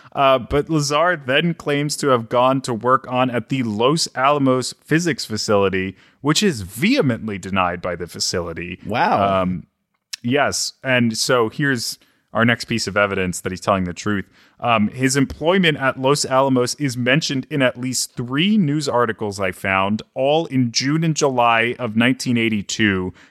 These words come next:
Speaker 1: and focusing on his interest in jet-powered cars. Um, this does fit his timeline of events. That's when he said he worked there,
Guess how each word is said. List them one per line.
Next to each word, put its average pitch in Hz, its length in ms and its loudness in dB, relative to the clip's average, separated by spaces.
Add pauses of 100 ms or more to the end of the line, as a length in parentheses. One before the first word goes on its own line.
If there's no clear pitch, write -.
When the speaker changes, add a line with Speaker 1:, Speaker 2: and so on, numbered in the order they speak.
Speaker 1:
and 120 160 0
focusing 131 500 -2
on 117 120 2
his 113 140 -6
interest 113 440 -6
in 110 220 0
jet-powered 104 920 -2
cars. 92 540 -4 (340)
Um, 110 260 4
this 135 220 0
does 151 280 0
fit - 380 -4
his 127 260 -2
timeline 120 540 0
of 104 100 -2
events. 107 540 0
That's 113 240 -2
when 110 100 2
he 101 60 2
said 110 220 -2
he 104 100 -10
worked 101 400 0
there, 143 300 0